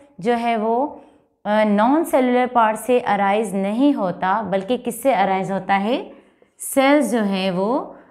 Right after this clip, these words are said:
अराइज होते हैं from pre-existing cells, ठीक है,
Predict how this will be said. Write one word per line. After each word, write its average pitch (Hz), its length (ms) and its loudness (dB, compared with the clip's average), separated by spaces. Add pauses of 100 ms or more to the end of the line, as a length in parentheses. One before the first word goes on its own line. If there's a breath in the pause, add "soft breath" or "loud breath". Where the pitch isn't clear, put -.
(120 loud breath)
अराइज 214 560 2
होते 180 340 -2
हैं 190 480 -6 (2750)
from 247 300 2
pre-existing 214 1200 -2
cells, 147 380 -10 (4000)
ठीक 190 220 -8
है, 302 180 -2